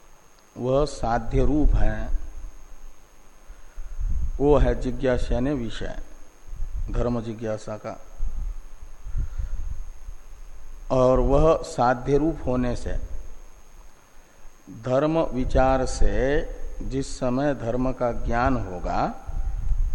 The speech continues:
उस समय वह अस्तित्व में नहीं रहेगा। धर्म, साध्य रूप धर्म,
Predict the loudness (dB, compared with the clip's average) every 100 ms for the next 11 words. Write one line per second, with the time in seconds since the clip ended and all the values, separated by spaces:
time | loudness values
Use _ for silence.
0 | 4 4 0 2 2 2 2 -2 0 0
1 | 2 0 2 2 2 0 0 0 0 0
2 | 4 2 2 -2 0 2 2 2 0 -4
3 | -4 -6 -6 -2 -2 0 -2 -2 -6 -4
4 | -2 -2 -4 -4 -6 -8 -4 -2 -2 -2
5 | -2 -4 -8 -8 -4 -2 -4 -6 -10 -10
6 | -14 -16